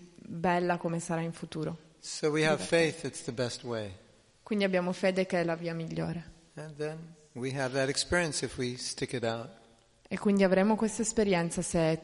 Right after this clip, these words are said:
Speaker 1: s-, rimaniamo fermi.
Speaker 2: Anyway, if you're not having fun, eat ten gulab jamuns.
Speaker 1: <laughs> Comunque se non, eh, ti diverti puoi mangiare dieci gulab jamun. <laughs>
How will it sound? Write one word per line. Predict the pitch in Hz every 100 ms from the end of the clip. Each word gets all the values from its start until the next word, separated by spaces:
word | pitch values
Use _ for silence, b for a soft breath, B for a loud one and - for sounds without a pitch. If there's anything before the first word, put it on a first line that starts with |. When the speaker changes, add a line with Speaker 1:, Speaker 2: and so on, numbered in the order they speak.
| -
Speaker 1:
s-, | - - -
rimaniamo | 180 175 170 165
fermi. | 160 160 147 156 160 - - - b b b b -
Speaker 2:
Anyway, | 214 180 127
if | 127
you're | 151 143
not | 143
having | 147 139 135
fun, | - 135 139 135
eat | 139 135
ten | - 139 131
gulab | 135 131 131
jamuns. | - 98 98 113 - - B B
Speaker 1:
<laughs> | 190 185 240 196 233 - 349 - - 277 -
Comunque | 214 214 220 226 220
se | 214
non, | 202 196 190
eh, | 180 180 175 170 175 -
ti | 214
diverti | 196 196 180 185 190 208 185 170
puoi | 180
mangiare | 165 160 170 165
dieci | 160 156 -
gulab | 175 175 151 190
jamun. | - - 208
<laughs> | - - - - 320 - -